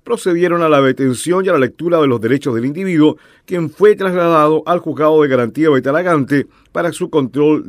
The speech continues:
de detención. Se investiga si este sujeto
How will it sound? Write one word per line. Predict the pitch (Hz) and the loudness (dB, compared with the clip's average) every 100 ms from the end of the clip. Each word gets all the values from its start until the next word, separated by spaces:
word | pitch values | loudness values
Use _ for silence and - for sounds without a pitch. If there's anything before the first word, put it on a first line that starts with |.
| 120 | -6
de | 131 151 135 | -2 0 -2
detención. | 117 120 147 143 127 113 - 107 90 80 _ _ _ _ | -6 -2 -2 0 -4 -4 -8 -12 -12 -14 _ _ _ _
Se | - | -6
investiga | 214 196 208 170 147 120 - _ | -2 0 0 0 0 0 -8 _
si | - - 139 185 | -18 -6 2 2
este | 190 | 2
sujeto | 151 185 185 139 135 123 | -8 -4 0 0 0 -2